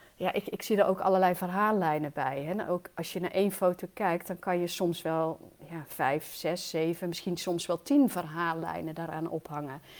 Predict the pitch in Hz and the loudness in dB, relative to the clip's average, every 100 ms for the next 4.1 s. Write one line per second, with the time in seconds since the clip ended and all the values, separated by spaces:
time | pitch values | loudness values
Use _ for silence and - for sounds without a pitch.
0 | - - 170 196 214 - 185 185 - - | -18 -6 2 2 2 0 0 -2 -8 -10
1 | 170 165 160 165 - 180 165 180 175 175 | -8 -6 -6 -8 -6 -4 0 2 2 2
2 | 170 165 - 165 165 208 233 208 180 151 | 2 0 -2 0 2 2 0 -2 -6 -4
3 | 165 185 240 240 233 - 214 214 214 226 | -4 -2 -2 -2 -6 0 2 2 0 -6